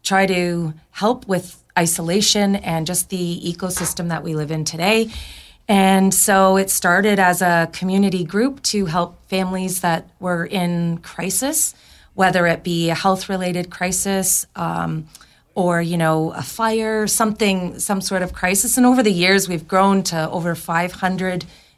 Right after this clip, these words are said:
ambassadors for We Unite. We deliver food when people are now in health crisis, and I have to emphasize health crisis because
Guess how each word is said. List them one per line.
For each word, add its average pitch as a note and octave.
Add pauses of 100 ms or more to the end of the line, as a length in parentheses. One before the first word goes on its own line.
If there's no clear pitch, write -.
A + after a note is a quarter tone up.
ambassadors C4
for G#3
We G3+
Unite. G3 (600)
We G3
deliver F3+
food G3
when F#3
people F3+
are D#3+
now F3+
in D#3+
health G3
crisis, G#3
and E3+
I D#3+
have D#3
to E3+
emphasize D#3+
health E3
crisis E3
because -